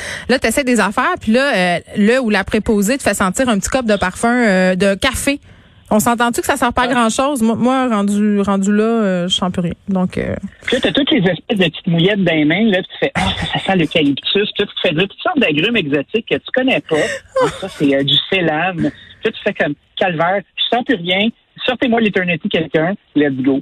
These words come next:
Speaker 1: Ah, l'Eternité
Speaker 2: Donc,
Speaker 1: de Calvin
Speaker 2: euh,
Speaker 1: Klein. Tu t'en rappelles-tu ?
Speaker 2: <laughs>
Speaker 1: Exclamation. Un moment donné, c'était sorti, là.
Speaker 2: Terrible.
Speaker 1: On, on était, on était très attachés aux campagnes de pub, plus qu'à l'odeur du parfum. En tout cas, moi, c'était ça. Si la campagne du parfum était cool,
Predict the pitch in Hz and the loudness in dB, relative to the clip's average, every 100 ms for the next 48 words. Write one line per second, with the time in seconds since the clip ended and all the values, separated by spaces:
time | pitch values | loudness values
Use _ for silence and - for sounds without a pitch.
0 | - 247 262 196 226 214 220 247 202 214 | 0 2 2 2 0 2 2 2 2 2
1 | 208 214 196 - 208 208 208 - 262 262 | 0 2 0 0 0 0 -2 -2 0 0
2 | 269 - - 277 262 - - 302 302 254 | -2 -2 -2 -2 -2 -2 0 0 2 0
3 | 220 - 262 302 - _ _ - - - | 0 0 0 -2 -8 _ _ -20 -18 0
4 | 220 226 285 254 226 202 277 - 277 254 | 2 2 0 -2 -2 -2 0 0 2 2
5 | 208 233 240 247 277 - 233 240 262 - | 0 2 2 2 0 0 0 0 0 0
6 | 381 285 202 220 254 208 190 226 233 196 | 0 0 0 0 0 0 0 0 0 0
7 | - 233 247 208 185 - 302 370 - 208 | 0 0 2 0 -2 0 0 0 0 0
8 | 202 208 208 - 180 180 196 180 190 - | 0 0 -2 -2 -4 -2 -2 0 -2 0
9 | 220 220 262 196 190 233 302 - - - | 0 0 0 -2 -2 -2 -2 -6 -14 -8
10 | - 392 277 233 254 285 320 311 - 226 | -4 0 0 0 -2 -2 -2 -4 -2 -2
11 | 294 302 233 208 - 262 311 | 0 -2 -2 -2 0 0 0